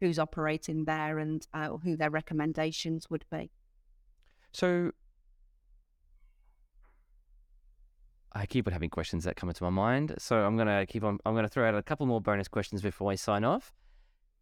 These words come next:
Speaker 2: Have you ever had to filter out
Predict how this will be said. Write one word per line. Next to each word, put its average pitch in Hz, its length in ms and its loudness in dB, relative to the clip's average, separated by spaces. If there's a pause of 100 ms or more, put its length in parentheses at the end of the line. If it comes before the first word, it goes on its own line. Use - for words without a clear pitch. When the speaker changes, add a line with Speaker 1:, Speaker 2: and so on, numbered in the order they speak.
(960)
Speaker 2:
Have 147 260 0
you 208 220 0
ever 113 840 2 (100)
had 107 320 -2
to 107 100 -4
filter 104 580 0
out 92 260 0